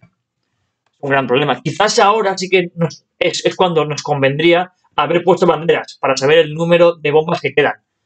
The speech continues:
Pero bueno, eso yo creo que no suele utilizarse mucho. Porque esto, el, el empezar a, a restar las banderas que faltan, solo tiene sentido cuando tienes una opción aleatoria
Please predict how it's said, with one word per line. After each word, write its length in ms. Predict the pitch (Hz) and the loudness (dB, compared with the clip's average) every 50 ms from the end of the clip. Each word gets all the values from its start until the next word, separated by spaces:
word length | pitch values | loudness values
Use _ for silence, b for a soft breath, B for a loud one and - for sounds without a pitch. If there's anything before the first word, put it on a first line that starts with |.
| _ _ _ _ _ _ _ _ - | _ _ _ _ _ _ _ _ 0
Pero 120 | - 139 | 2 4
bueno, 180 | 160 170 - - - | 4 2 2 0 -2
eso 400 | 180 147 - 190 190 180 175 - 151 | -4 -2 2 2 2 2 2 2 0
yo 100 | 160 156 | 2 4
creo 220 | 160 170 160 143 | 4 4 4 4
que 80 | 143 139 | 0 -2
no 120 | 151 147 | -2 -2
suele 200 | 127 147 147 135 | 0 0 -2 -2
utilizarse 400 | 123 131 131 135 123 117 - 117 | -2 -2 -2 -2 -2 -4 -4 -6
mucho. 340 | 127 127 127 - - - _ _ _ _ _ | -6 -6 -6 -8 -14 -20 _ _ _ _ _
Porque 340 | _ 127 _ 147 131 - - - | _ _ _ -2 0 0 0 -2
esto, 400 | - 147 - - - 180 175 - b b b b b b _ _ _ _ _ _ _ _ | -2 -4 -2 0 0 0 0 0 b b b b b b _ _ _ _ _ _ _ _
el, 220 | - 151 147 - - | -4 -2 -2 -2 -2
el 160 | - 151 151 - | -2 0 0 -2
empezar 280 | 135 135 - 147 151 | -2 -2 -2 0 2
a, 80 | 175 180 | 2 0
a 220 | - - - 170 156 | 0 -2 -4 -2 0
restar 480 | 156 160 151 - - - 160 156 156 | 0 0 -2 -4 -4 -2 -2 0 0
las 140 | 156 160 143 | -2 -4 -2
banderas 380 | 139 160 151 147 151 147 139 135 | -2 -4 -2 -2 -2 -2 -2 -4
que 100 | - 143 | -6 -4
faltan, 520 | 131 - 156 151 143 - 165 170 185 180 - _ _ _ _ _ _ _ _ _ _ _ _ _ _ - - - - - | -2 0 -2 0 0 0 0 0 -2 -6 -12 _ _ _ _ _ _ _ _ _ _ _ _ _ _ -18 -16 -16 -18 -14
solo 380 | - - - - - 165 165 151 | -14 -12 -6 -2 0 0 2 2
tiene 140 | 160 165 | 0 -2
sentido 600 | 147 147 156 147 143 160 156 165 170 175 175 - _ _ _ _ | -2 -2 -4 -2 0 2 4 4 4 4 2 -4 _ _ _ _
cuando 300 | - 143 143 139 139 127 | 0 0 0 0 0 0
tienes 360 | 151 170 170 165 135 - - - | 0 0 0 -2 -4 -6 -2 0
una 160 | 165 165 170 | 2 2 2
opción 200 | - - - 160 | 2 0 0 0
aleatoria 680 | 160 156 156 151 147 151 170 170 165 165 175 190 208 | 2 2 2 0 2 0 0 2 2 0 0 0 -2